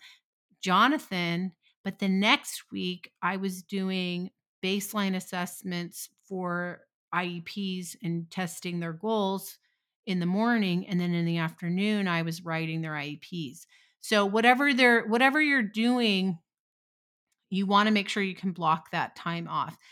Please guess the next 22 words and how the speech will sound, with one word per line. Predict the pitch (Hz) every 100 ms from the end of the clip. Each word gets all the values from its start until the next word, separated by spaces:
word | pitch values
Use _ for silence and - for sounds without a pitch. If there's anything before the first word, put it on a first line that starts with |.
| - - -
And | 214 214 208
I | 208
know | 220 247
a | 247
lot | 240 226
of |
S | 220 220
L | 226
Ps | - 233 226 220
have | 196 -
done | 208 196 196 196
the | 196
three, | 180 - 214 226 220 220 214 214 214 -
three, | - 220 220
one | 196 202 208
model | 180 165 156
where | 165
you | 170 175
see | 165 202 208 208
students | - - 208 202 196 190 - _ _ _ _ _ _ _
three | 202 208 208 202
weeks | 190 214 262 - -